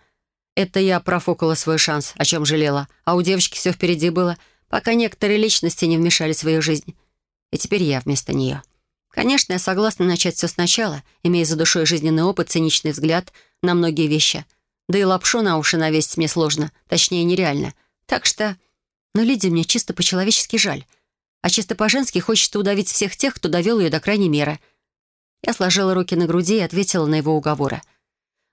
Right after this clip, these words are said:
"Голубчик, открою вам одну истину. Все лекарства помогают только тем, кто их продаёт и выдаёт. Мне не нужна ваша жижа". Лекарь удивлённо вылупил на меня свои страшные глаза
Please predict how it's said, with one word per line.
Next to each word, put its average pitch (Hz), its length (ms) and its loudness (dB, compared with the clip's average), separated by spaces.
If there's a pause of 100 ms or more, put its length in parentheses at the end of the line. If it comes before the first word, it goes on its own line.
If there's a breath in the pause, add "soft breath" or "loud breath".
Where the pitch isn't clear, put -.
"Голубчик, 208 920 -2
открою 320 400 0
вам 226 180 0
одну 208 300 0
истину. - 420 -2 (400)
Все - 180 0
лекарства 202 500 -2
помогают 180 440 0
только 190 240 -2
тем, 302 220 -2 (380)
кто - 140 -2
их 233 160 -2
продаёт 226 480 0
и 190 40 0
выдаёт. 165 480 -2 (460)
Мне 233 200 2
не 226 120 2
нужна 233 360 2
ваша 214 280 0
жижа". 196 420 0 (800)
Лекарь 226 320 0
удивлённо 190 480 2
вылупил 170 420 2
на 165 60 2
меня 170 240 2
свои 151 240 -2
страшные 160 500 -2
глаза 143 540 -2